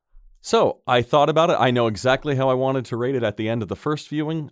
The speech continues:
um, and I've given serious thought to it since then. Um, but I think my rating still stands. This is, this is a solid five for me.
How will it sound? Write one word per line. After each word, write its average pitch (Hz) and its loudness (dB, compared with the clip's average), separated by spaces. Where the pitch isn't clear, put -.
um, 110 0
and 139 -2
I've 170 -2
given 214 -4
serious 175 -2
thought 143 0
to 135 -4
it 117 -4
since - -8
then. 78 -10
Um, 104 -2
but 123 -2
I 135 -2
think 165 -6
my 131 -2
rating 135 -4
still 135 -6
stands. 110 -6
This 107 -6
is, 113 -10
this 101 -6
is 107 -8
a 113 -8
solid 104 -2
five 85 -6
for 87 -8
me. 64 -16